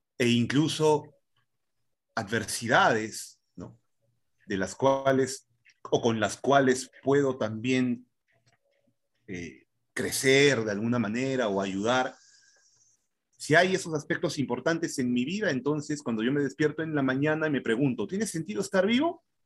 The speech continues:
Pues sí. Entonces no lo relaciono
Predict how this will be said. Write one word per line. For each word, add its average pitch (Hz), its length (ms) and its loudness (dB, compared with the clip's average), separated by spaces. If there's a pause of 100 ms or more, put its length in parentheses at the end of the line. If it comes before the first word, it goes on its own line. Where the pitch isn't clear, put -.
Pues - 160 0
sí. - 300 -6 (2500)
Entonces 104 200 -4
no 139 100 4
lo 151 100 8
relaciono 143 720 2